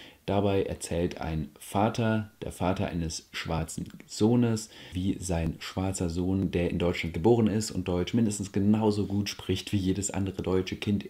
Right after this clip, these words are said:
auch, einfach so ohne jeden Anhaltspunkt zu einem sogenannten dats Test geschickt wurde. dats Tests sind Tests für Kinder,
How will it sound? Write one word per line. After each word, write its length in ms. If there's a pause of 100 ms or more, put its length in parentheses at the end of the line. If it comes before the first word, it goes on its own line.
auch, 400 (920)
einfach 340
so 440
ohne 220
jeden 420
Anhaltspunkt 600 (280)
zu 240
einem 460
sogenannten 640
dats 380
Test 320
geschickt 360
wurde. 160
dats 520 (140)
Tests 600 (100)
sind 480 (240)
Tests 360
für 160
Kinder, 480